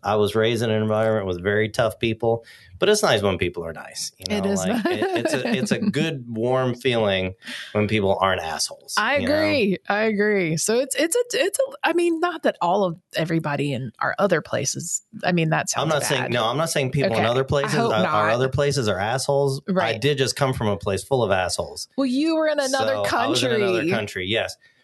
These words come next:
Speaker 1: Which actually brings me, uh, brings one thing up that I wanted to discuss before we dive into this
Speaker 2: Okay.
Speaker 1: podcast. So apparently when I was gone,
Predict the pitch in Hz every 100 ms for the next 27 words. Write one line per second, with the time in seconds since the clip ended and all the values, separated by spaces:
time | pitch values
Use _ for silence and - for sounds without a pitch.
0 | _ 127 127 143 135 127 113 104 120 135
1 | 143 143 135 104 113 107 - _ _ 131
2 | 120 117 139 147 139 131 95 101 95 92
3 | 104 104 95 92 - 104 92 107 - 117
4 | 110 104 104 98 92 90 87 87 202 208
5 | 220 - - - - - 117 107 104 -
6 | _ _ 110 139 147 139 120 117 107 104
7 | 98 87 98 98 92 82 80